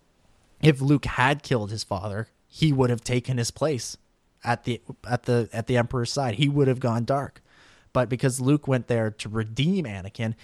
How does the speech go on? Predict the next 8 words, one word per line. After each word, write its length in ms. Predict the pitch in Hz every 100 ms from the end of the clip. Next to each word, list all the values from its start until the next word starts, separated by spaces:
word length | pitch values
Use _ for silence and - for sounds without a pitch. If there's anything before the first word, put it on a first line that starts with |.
| - -
Anakin 420 | 120 143 147 123 113
was 140 | 107
able 260 | 107 107 104
to 180 | -
then 340 | 104 101 95 98 _ _ _
kill 440 | - 113 98 95 -
Darth 280 | - 92 101
Sidious 480 | - 95 104 101 -